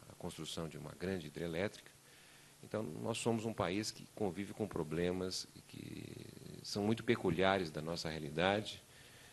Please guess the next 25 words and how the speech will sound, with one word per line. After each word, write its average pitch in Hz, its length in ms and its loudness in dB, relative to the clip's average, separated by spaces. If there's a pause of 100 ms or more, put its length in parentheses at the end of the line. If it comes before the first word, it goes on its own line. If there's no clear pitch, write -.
(160)
É - 240 -4
um 87 140 -4
país 82 420 0
que 80 380 -4 (240)
<clears throat> 101 840 -4
possui, 85 600 2 (240)
é, 78 160 -6 (560)
quase 104 300 6
cento 104 220 4
e - 20 0
cinquenta 92 440 2 (220)
anos 82 380 0
de - 60 -6
experiência 85 760 2 (360)
de 87 100 -2
capitalismo, 92 800 4 (680)
é, - 180 -2
e 120 460 0 (120)
um 120 120 -2
capitalismo 92 640 2
que - 180 -6
não 98 600 2 (120)
é 85 60 -12
submetido 95 920 0
a 90 280 2